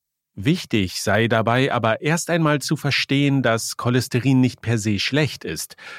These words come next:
sondern ein notwendiger Bestandteil des gesunden Organismus.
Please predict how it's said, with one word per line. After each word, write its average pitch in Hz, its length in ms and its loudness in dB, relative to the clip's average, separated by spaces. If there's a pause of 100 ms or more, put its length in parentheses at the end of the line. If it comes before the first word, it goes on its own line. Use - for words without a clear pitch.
(160)
sondern 127 580 2
ein 107 300 2
notwendiger 139 680 2
Bestandteil 117 840 0
des 92 320 -4
gesunden 107 560 0
Organismus. 101 840 -2